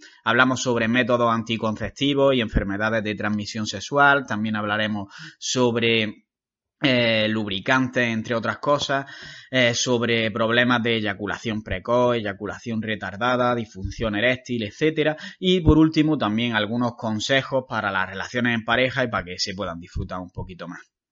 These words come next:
Pero antes de empezar, que va a ser una entrevista muy interesante, deciros que tenemos de nuevo la superoferta de, de AudioFit, que ya vimos hace un tiempo, la tuvimos, que por cincuenta euros tenías acceso todo el año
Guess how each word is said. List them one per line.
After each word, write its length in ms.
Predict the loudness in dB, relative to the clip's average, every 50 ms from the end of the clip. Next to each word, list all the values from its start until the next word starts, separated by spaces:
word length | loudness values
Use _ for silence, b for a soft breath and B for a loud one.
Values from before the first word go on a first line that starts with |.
| -14 -2
Pero 400 | 2 4 6 6 6 6 6 4
antes 240 | 4 2 2 0 2
de 60 | 2
empezar, 440 | 0 0 0 -2 0 2 2 2 2
que 120 | 2 0
va 60 | 0 0
a 40 |
ser 140 | 0 0 -4
una 80 | -4 -4
entrevista 520 | -4 -4 -2 -2 -2 -2 -2 -2 -2 -2
muy 380 | 0 -2 -4 -2 -2 0 0 0
interesante, 800 | 0 0 0 0 0 0 0 -2 -2 -2 -2 -2 -4 -4 -4 B B B B B B B
deciros 480 | 0 0 0 2 4 6 6 6 4
que 100 | 4 2
tenemos 380 | 2 2 2 2 4 4 4 4
de 100 | 4 2
nuevo 340 | 4 4 6 6 6 6 4
la 120 | 4 2
superoferta 760 | 0 -2 -2 -2 -2 -4 -4 0 -2 -2 0 2 2 2 4
de, 280 | 4 4 2 2 2 2
de 120 | 2 2
AudioFit, 640 | 4 4 4 4 2 2 2 2 2 2 2 -2
que 440 | -2 0 2 4 4 4 2 0 0
ya 280 | 2 2 4 4 4 2 0
vimos 560 | 0 0 0 0 2 2 2 4 4 2 2
hace 120 | 2 -2
un 100 | -4 -2
tiempo, 480 | 0 2 0 0 0 -2 -4 -4 -4 -4
la 160 | -4 -4 -4
tuvimos, 460 | -4 -2 0 0 0 0 -2 -4 -6 B B B B B
que 120 | -2 -2 0
por 200 | 0 0 -2 -2
cincuenta 800 | -4 -6 -4 -4 -4 -2 2 4 4 4 4 4 4 4 6
euros 300 | 4 4 4 2 0 -2
tenías 380 | -2 -4 -2 0 2 2 2 2
acceso 600 | 0 2 0 0 0 0 -2 -2 -2 -2 -4 -12 _ _ _ 0
todo 300 | 4 4 4 6 6 6
el 80 | 6
año 340 | 6 4 2 -2 -6 -6 -10